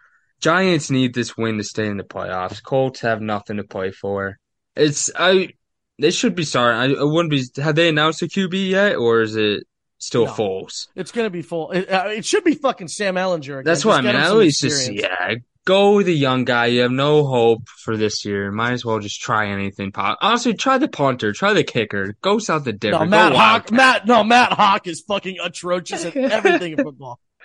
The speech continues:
Speaker 2: All right,
Speaker 1: Honestly,
Speaker 2: Bert.
Speaker 1: put, put Jeff Saturday out there. Just
Speaker 2: Dude,
Speaker 1: try something.
Speaker 2: facts. I, I agree. That one I agree with.
Speaker 1: <laughs>
Speaker 2: All right, Bert, you and I are up next. Up last, I should say. Two separate picks.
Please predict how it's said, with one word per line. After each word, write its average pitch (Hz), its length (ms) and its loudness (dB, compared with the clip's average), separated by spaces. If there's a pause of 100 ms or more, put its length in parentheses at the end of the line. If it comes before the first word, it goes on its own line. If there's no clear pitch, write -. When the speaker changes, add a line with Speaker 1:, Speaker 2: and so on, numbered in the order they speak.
(120)
Speaker 2:
All 185 100 4
right, 175 100 4
Speaker 1:
Honestly, 220 260 4
Speaker 2:
Bert. 214 60 -4
Speaker 1:
put, - 400 0
put 247 180 2
Jeff 208 220 2
Saturday 120 560 2
out 95 200 0
there. 107 140 -2
Just 147 180 -8
Speaker 2:
Dude, 208 60 -4
Speaker 1:
try 123 160 4
something. - 240 0 (220)
Speaker 2:
facts. - 240 -14
I, 180 160 2
I 196 140 2
agree. 170 300 2
That 226 240 4
one 254 120 4
I 214 100 4
agree 151 300 -8
with. 123 180 -16 (400)
Speaker 1:
<laughs> - 380 -18
Speaker 2:
All 170 80 -2
right, 160 180 2
Bert, 156 260 0
you 226 220 2
and 240 80 4
I 214 200 4
are 185 100 0
up 180 180 -2
next. - 460 -14 (180)
Up 165 160 -2
last, 156 400 -2
I 139 60 -6
should 147 260 -10
say. 120 320 -8 (360)
Two 262 340 0 (100)
separate 208 420 -4
picks. - 480 -8